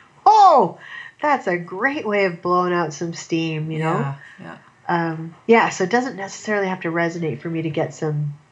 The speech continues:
Speaker 1: some enjoyment out of it.
Speaker 2: Mm.
Speaker 1: Um, yeah,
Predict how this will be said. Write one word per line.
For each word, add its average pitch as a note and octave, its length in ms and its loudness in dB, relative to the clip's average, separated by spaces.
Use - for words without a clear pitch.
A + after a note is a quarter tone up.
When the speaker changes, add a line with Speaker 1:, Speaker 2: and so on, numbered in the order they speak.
Speaker 1:
some D3 640 0
enjoyment E3 800 0
out C#3+ 200 2
of E3+ 140 0
it. D#4+ 180 4
Speaker 2:
Mm. D#3 400 0
Speaker 1:
Um, D3+ 220 -6
yeah, D3 460 2